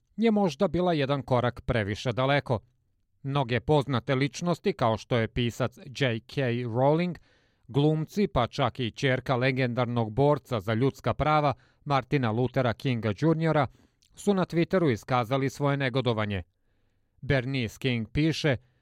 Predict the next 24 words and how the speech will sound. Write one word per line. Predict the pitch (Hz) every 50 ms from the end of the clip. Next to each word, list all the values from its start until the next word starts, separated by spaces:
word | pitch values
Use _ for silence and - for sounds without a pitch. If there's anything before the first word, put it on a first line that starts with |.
| _ _ _ _ -
"Umetnost | 180 170 170 175 170 - 170 156 135 - -
može | 139 135 147 151 139 123 160 143
biti | 127 131 120 - 117
sredstvo | - - 135 127 120 - - - 156 175 165
koje | - 143 123 113
može | 117 127 135 123 113 131
da | 113 139
uperi | 131 135 127 - - 143 135 135
svetlo | 123 - - 151 143 - - 147 147
na | 139 135 131
rasizam | 131 143 127 - 165 165 143 120 117 92 87 - _ _ _ -
i | 151 156
da | 147 160 143
ga | 151
iskoreni, | 160 156 - - - 165 156 156 151 139 113 92 - _ _ _ _ _ _
kao | - 175 160 151 151
i | 156
na | 147 139 135
druge | 117 131 156 156 127 120 120 117
razne | 123 131 123 110 117 120 110
stvari. | - - 143 151 143 127 113 107 90 _ _ _ _ _ _ -
Ovo | 160 143 135 123 123 123
čini | - - 143 131 127 127
suprotno. | - - 170 160 - - 156 143 - 135 113 95